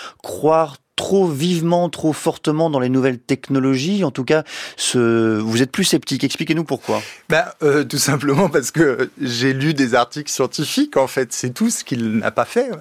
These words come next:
Speaker 2: Euh, voilà. Euh, c'est-à-dire que le, le, le problème des questions, euh, écologiques, c'est qu'on en fait, euh,
Speaker 1: Non, mais
Speaker 2: trop
Speaker 1: ça, pardonnez-moi,
Speaker 2: rapide.
Speaker 1: c'est un argument d'autorité. Expliquez-nous alors en
Speaker 2: Oui, oui,
Speaker 1: quoi les
Speaker 2: bien
Speaker 1: nouvelles
Speaker 2: sûr,
Speaker 1: technologies
Speaker 2: bien
Speaker 1: ne
Speaker 2: sûr.
Speaker 1: nous sauveront pas forcément.
Speaker 2: Alors, le, parce que le problème des, des questions écologiques, c'est qu'on en fait des questions politiques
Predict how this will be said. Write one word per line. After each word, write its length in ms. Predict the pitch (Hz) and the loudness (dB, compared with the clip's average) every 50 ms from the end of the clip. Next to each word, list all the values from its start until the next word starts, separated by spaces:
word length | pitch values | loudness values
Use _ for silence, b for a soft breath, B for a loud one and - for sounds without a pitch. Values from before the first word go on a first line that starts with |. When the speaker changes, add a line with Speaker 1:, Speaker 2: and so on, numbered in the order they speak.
| - | 0
Speaker 2:
Euh, 320 | 123 117 113 110 107 104 104 | 0 2 2 2 0 0 0
voilà. 300 | 113 120 127 156 180 180 B B B B B B B B B - | 0 0 0 0 -2 -6 B B B B B B B B B 0
Euh, 160 | 123 120 - | 0 0 0
c'est-à-dire 440 | - - - 151 147 147 170 - - | -2 -2 -2 -2 0 0 0 -2 0
que 280 | - 151 139 135 139 151 | 2 2 4 4 2 2
le, 160 | 147 156 165 | 0 0 2
le, 160 | 165 160 160 165 190 | 2 0 0 0 0
le 120 | 170 156 | -2 -2
problème 220 | - - 220 226 202 | 0 0 2 2 2
des 80 | 170 | 2
questions, 340 | - - 156 - 180 170 156 | 0 0 -2 -2 0 0 0
euh, 120 | 135 123 123 | 0 0 0
écologiques, 580 | 123 131 127 - 147 143 147 147 202 202 - - | -2 -4 -2 -2 -2 -2 -2 -4 -4 -4 -2 -2
c'est 160 | - 151 135 | -2 -2 -2
qu'on 480 | - - 143 139 131 127 127 135 139 | 0 2 2 2 2 0 0 -2 -2
en 80 | 147 143 | -2 -2
fait, 300 | - - - 170 165 156 | -2 -2 -2 0 2 2
euh, 180 | 135 120 117 117 | 2 2 2 0
Speaker 1:
Non, 80 | - | -2
mais 60 | 131 139 | -2 -4
Speaker 2:
trop 80 | 135 | -2
Speaker 1:
ça, 120 | - 165 147 | 0 0 0
pardonnez-moi, 320 | 147 131 139 143 147 147 | 0 0 0 0 0 0
Speaker 2:
rapide. 140 | 135 - 131 | 0 -2 -2
Speaker 1:
c'est 60 | 139 | -2
un 60 | 127 120 | -2 -2
argument 240 | 120 117 120 123 120 | -2 -2 -2 -2 -2
d'autorité. 520 | 120 113 117 127 127 139 135 - 180 - | -2 -2 -2 -2 -2 -2 0 0 0 0
Expliquez-nous 560 | 139 - - - 165 - 160 147 156 185 190 165 | -2 -4 -4 -6 -4 0 0 0 2 4 2 4
alors 180 | 143 135 123 | 4 4 4
en 20 | 180 | 4
Speaker 2:
Oui, 60 | 226 | 6
oui, 60 | 233 | 6
Speaker 1:
quoi 80 | 220 170 | 4 4
les 60 | 170 | 4
Speaker 2:
bien 80 | 180 160 | 4 4
Speaker 1:
nouvelles 120 | 147 151 | 4 4
Speaker 2:
sûr, 80 | 170 143 | 2 0
Speaker 1:
technologies 320 | 120 - 139 135 139 143 | 0 0 0 0 2 2
Speaker 2:
bien 100 | 147 156 | 2 2
Speaker 1:
ne 100 | 160 147 | 2 2
Speaker 2:
sûr. 100 | 143 143 | 2 0
Speaker 1:
nous 60 | 139 | 0
sauveront 280 | - 143 123 117 127 127 | 0 0 -2 -2 -2 0
pas 120 | 117 147 | 0 -2
forcément. 420 | 123 131 117 - 143 151 165 147 131 | -2 -2 -4 -4 -2 -2 -2 -2 2
Speaker 2:
Alors, 220 | 143 135 143 123 B B B B B B | 4 4 4 2 B B B B B B
le, 140 | B 156 160 | B 0 0
parce 300 | - - 143 170 165 - | 0 0 -2 0 0 2
que 80 | - 175 | 2 0
le 80 | 165 | 0
problème 300 | - - 202 214 214 196 | 0 0 0 2 2 2
des, 180 | 151 151 151 - | 2 2 0 2
des 120 | 147 147 | 0 -2
questions 220 | 143 160 - - 175 | -2 -2 -2 -2 -2
écologiques, 440 | 151 - 160 156 170 185 214 202 | 0 0 0 0 0 -2 -4 -6
c'est 140 | - - 156 | -4 -4 -2
qu'on 540 | - 156 147 135 131 120 - - - 147 143 | 2 2 2 2 2 -2 -8 -6 -2 0 2
en 120 | 151 147 | 2 2
fait 160 | - - 185 175 | 0 0 -2 0
des 120 | 156 147 | 0 0
questions 360 | - 160 151 - - - 165 | 0 0 -2 0 -2 -2 -2
politiques 600 | - - 156 147 156 151 - - 220 196 - - | -2 -2 -2 -2 -2 -4 -4 -6 -6 -6 -10 -12